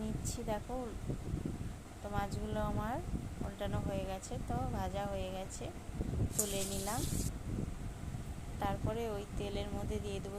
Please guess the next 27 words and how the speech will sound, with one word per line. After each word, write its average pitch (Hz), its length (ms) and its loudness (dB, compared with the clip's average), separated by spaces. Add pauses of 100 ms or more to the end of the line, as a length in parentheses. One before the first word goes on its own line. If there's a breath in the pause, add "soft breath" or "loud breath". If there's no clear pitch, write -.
দুটো 185 260 0
শুকনো 196 460 0
লঙ্কা, 208 340 0 (520)
সর্ষে 190 360 0 (100)
ফোড়ন 214 280 -2 (1000)
দিয়ে, 214 240 2 (640)
আর 180 120 -2 (160)
কেটে 208 240 -2 (100)
রাখা 226 240 2 (280)
আম 196 160 0 (920)
ধুয়ে 202 280 0
রেখেছি, - 420 -2 (680)
ওটা 196 240 0
আমি 202 120 -2 (100)
দিয়ে 190 240 -2
দেবো। 208 160 -2 (1300)
দিয়ে 214 220 2
কোনো 254 160 0 (100)
মশলা 214 320 4
দেবো 214 240 2
না, 233 140 6 (600)
নুন 214 200 2 (140)
দেবো 214 200 2 (220)
আর 196 80 2 (240)
সামান্য 208 380 -2 (140)
একটু - 220 -2 (480)
হলুদ 196 260 0